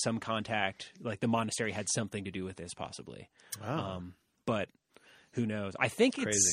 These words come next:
Speaker 2: Crazy.
Speaker 1: yeah, I don't think he's had any experiences since then, or if he has, we haven't
Speaker 2: Yeah.
Speaker 1: discussed them. But now that he's coming to town, I
Speaker 2: Uh-huh.
Speaker 1: will definitely
Speaker 2: Yeah,
Speaker 1: ask.
Speaker 2: for sure. Well, I've definitely seen shit in the old theater building. I've, I've seen people when there weren't people.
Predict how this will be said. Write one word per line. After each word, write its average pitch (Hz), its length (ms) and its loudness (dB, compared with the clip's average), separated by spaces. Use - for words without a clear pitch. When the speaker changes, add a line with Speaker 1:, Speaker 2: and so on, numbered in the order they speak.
Speaker 2:
Crazy. - 140 -4
Speaker 1:
yeah, 160 120 4
I 160 40 4
don't 226 160 8
think 311 140 2
he's 277 120 4
had 226 180 4
any 214 180 6
experiences 190 500 2
since 208 200 2
then, 120 180 4
or 127 40 4
if 127 60 2
he 143 80 4
has, 170 340 6
we 151 180 0
haven't 110 280 2
Speaker 2:
Yeah. - 60 -6
Speaker 1:
discussed 92 300 -2
them. 87 240 -4
But 135 280 4
now 139 200 8
that 208 60 4
he's 135 120 4
coming 185 160 6
to 131 80 2
town, 180 260 4
I 110 40 4
Speaker 2:
Uh-huh. 110 60 4
Speaker 1:
will 117 60 -2
definitely 123 320 2
Speaker 2:
Yeah, 135 220 2
Speaker 1:
ask. - 180 0
Speaker 2:
for - 80 -14
sure. 120 180 -6
Well, 151 100 10
I've 165 80 10
definitely 220 320 8
seen 160 260 6
shit 92 320 2
in 113 100 -4
the 113 100 2
old 127 200 6
theater 92 220 2
building. 69 380 -6
I've, 101 180 -6
I've 107 180 0
seen 135 580 2
people 131 680 4
when 110 160 -4
there 113 120 -2
weren't 117 240 0
people. 117 480 4